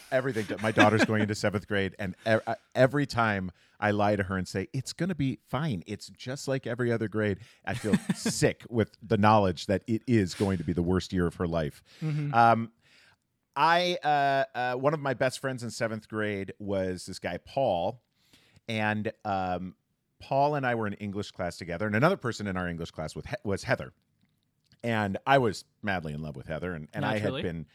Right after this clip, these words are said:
Speaker 1: uh, open with her about that.
Speaker 2: <laughs>
Speaker 1: Uh, she had bangs for inches and was just, uh, uh, uh, you know, I, I was, I think I'm just a little bit older than you, but I was, uh,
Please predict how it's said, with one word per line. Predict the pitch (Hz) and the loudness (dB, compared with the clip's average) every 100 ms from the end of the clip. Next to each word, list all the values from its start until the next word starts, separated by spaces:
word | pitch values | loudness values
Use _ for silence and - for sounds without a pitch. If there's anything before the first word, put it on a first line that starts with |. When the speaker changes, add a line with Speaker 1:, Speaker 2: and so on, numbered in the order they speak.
| _ _ - | _ _ -2
Speaker 1:
uh, | 92 92 | -2 2
open | 131 139 - 98 85 80 - | 4 4 4 0 -2 -8 -6
with | 95 82 _ | -4 -4 _
her | - 87 80 - | -8 -6 -6 -6
about | 92 80 - | -4 -4 -4
that. | 78 80 - | -6 -6 -10
Speaker 2:
<laughs> | - - - | -20 -10 -2
Speaker 1:
Uh, | 98 85 87 | 0 -2 -4
she | - | -8
had | 98 95 80 - 87 - | -4 -4 -6 -14 -14 -2
bangs | 117 117 107 85 - - | 0 0 -2 -6 -10 -14
for | - 90 78 | -6 -6 -4
inches | 113 110 - 92 76 - | -2 -2 0 -2 -4 -8
and | 110 90 82 | -4 -4 -4
was | - 101 90 - | -2 -2 -2 -2
just, | 101 - - 107 | -4 -6 -10 -4
uh, | 90 85 87 82 | -2 -2 -4 -6
uh, | 95 87 87 - | -6 -6 -8 -16
uh, | 95 85 _ - | -16 -16 _ -4
you | 131 | -2
know, | 98 | 0
I, | 110 120 | -2 -2
I | 120 139 | 0 2
was, | 131 104 - _ _ - | 2 0 -8 _ _ -6
I | |
think | 123 175 | -4 -2
I'm | 156 120 | -2 -2
just | 139 - | -6 -6
a | 117 | -4
little | 120 110 | -2 2
bit | 107 | 2
older | 110 101 | 2 0
than | 90 | -2
you, | 98 110 98 | 0 0 0
but | 90 | 0
I | 95 104 | 2 2
was, | 101 87 - - | 0 -4 -10 -10
uh, | 92 90 | -8 -6